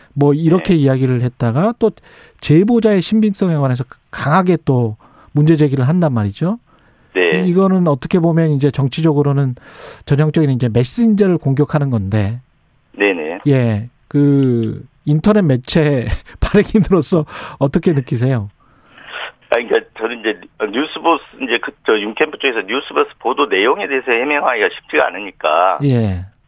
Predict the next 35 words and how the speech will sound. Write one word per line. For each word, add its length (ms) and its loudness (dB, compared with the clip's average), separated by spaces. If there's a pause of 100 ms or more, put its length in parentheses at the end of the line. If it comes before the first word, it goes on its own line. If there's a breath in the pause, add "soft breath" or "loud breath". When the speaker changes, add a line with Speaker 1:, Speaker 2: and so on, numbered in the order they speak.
Speaker 2:
오히려 340 0
이제 320 -4 (120)
취재에 220 -2
응한 380 -2
제보자 340 -2
공격을 500 -4
하고 220 -2
있고 480 -2 (160)
이렇게 200 -10
보도한, 760 -2
어, 400 0
저희 140 -4
매체들을 640 -4
좀 120 -10
공-, 240 -12
매체를 300 -8
공격하고 560 -4
있다고 320 -6
보고 140 -10
있습니다. 560 -6
Speaker 1:
예. 300 -2 (680 soft breath)
Speaker 2:
그리고 240 -2
이제 160 -2
더군다나 640 -2
그 240 -8 (340 loud breath)
은근슬쩍 600 -2
윤 160 -2
후보 160 0
편을 240 -16 (100)
들고 220 -6
있는 300 -4 (340 loud breath)
소위 160 0
이제 240 -4
정유 240 -2
매체들도 880 -2